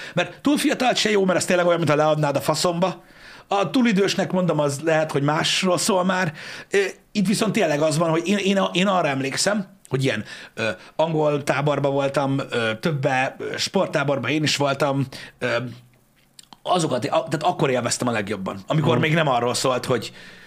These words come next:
Speaker 1: hogy, ö, hogy hova bújjunk cigizni, meg hogy mennyire basztam be, meg hogy mit
Speaker 2: Igen.
Speaker 1: hánytam össze, meg nem tudom,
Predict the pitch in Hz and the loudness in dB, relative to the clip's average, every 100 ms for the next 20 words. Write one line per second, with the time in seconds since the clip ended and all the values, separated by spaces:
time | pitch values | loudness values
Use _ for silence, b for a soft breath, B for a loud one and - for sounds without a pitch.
0 | B - 120 110 110 113 117 113 B B | B -2 -2 0 0 0 -2 -4 B B
1 | 120 107 - 123 123 139 123 131 123 120 | -4 -4 -10 -4 0 0 2 0 0 0
2 | - 123 120 120 117 117 - - 104 92 | -2 -2 -2 0 -2 -4 -12 -6 -6 -6
3 | - - - - - 120 110 127 127 117 | -16 -20 -20 -20 -6 -6 -2 0 2 0
4 | 120 131 - 127 120 117 123 120 110 - | 0 -2 -2 -2 0 0 -2 -4 -6 -6
5 | 113 127 135 131 131 135 131 135 147 123 | -6 -4 -2 0 2 0 -2 -2 -2 -2
6 | 127 143 160 170 | -2 -2 0 0